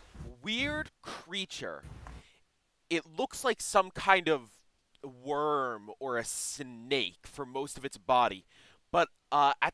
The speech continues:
the, at its head, instead of it having whatever the fuck a worm has on its head, it has a giant bird beak, like something you'd see on a parrot,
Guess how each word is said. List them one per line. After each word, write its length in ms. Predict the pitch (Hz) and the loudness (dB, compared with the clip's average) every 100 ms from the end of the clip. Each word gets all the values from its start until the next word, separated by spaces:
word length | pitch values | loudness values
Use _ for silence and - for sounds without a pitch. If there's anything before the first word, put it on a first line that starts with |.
| - | 2
the, 400 | 170 151 143 135 _ _ _ _ _ _ | 4 4 2 0 _ _ _ _ _ _
at 140 | 175 190 | 6 6
its 160 | - | 2
head, 500 | - 240 143 196 180 _ _ _ - | -2 2 2 0 -8 _ _ _ -10
instead 680 | 170 165 - 196 196 202 180 | -8 -8 -4 2 4 4 2
of 240 | 170 143 | 0 2
it 180 | 143 131 | -2 -2
having 800 | - 147 139 131 131 123 117 113 _ _ _ _ _ _ _ _ | -2 4 4 4 -2 -8 -12 -20 _ _ _ _ _ _ _ _
whatever 440 | 156 156 151 135 135 | -2 2 4 4 0
the 100 | 127 | -2
fuck 320 | - 143 - | 4 4 4
a 60 | |
worm 360 | 123 127 147 156 | -6 -4 -4 -4
has 400 | 127 104 101 101 | 0 2 2 -2
on 140 | 104 | -8
its 180 | 104 - | -8 -8
head, 240 | 120 98 101 - - - | -4 -2 -4 -10 -20 -4
it 80 | - | 0
has 300 | - 190 180 | 8 8 6
a 100 | 160 - | -2 -4
giant 760 | - - 175 151 196 214 208 - - - - | -6 -2 2 4 4 2 -4 -8 -10 -10 0
bird 560 | 170 156 170 165 147 - | 6 8 6 4 -2 -8
beak, 380 | 104 - 110 | -10 -10 -8
like 160 | 131 120 | -6 -4
something 380 | - 147 156 143 | -2 -4 -4 -12
you'd 160 | 123 - | -12 -6
see 120 | 143 | -2
on 120 | 120 | -2
a 60 | 98 | -2
parrot, 540 | - - 135 95 | -10 -4 -2 -2